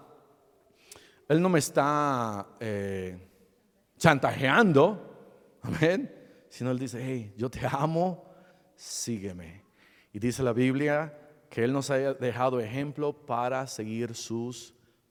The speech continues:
pisadas. Tú eres cristiano, tú eres hijo de Dios, él te ha dado la vista, tienes que seguir a Cristo. Amén. Vamos a cerrar nuestros ojos,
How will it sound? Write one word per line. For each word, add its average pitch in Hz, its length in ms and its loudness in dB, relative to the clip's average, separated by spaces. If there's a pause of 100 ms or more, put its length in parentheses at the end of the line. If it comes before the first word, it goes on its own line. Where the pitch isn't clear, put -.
(120)
pisadas. - 920 -14 (540)
Tú 113 180 2
eres 170 240 4
cristiano, 190 920 0 (800)
tú 127 240 2
eres 135 360 4
hijo 139 240 2
de 147 100 6
Dios, 139 1080 2 (480)
él 170 300 4
te 175 160 0
ha 156 80 4
dado 156 320 2
la 139 180 2
vista, 110 720 -6 (1000)
tienes 123 840 -2 (240)
que 104 140 -10
seguir 101 720 -6 (380)
a 87 140 -14
Cristo. - 640 -14
Amén. 107 340 -8 (320)
Vamos 165 240 6
a 139 60 0
cerrar 143 200 6
nuestros 127 320 0
ojos, 156 460 2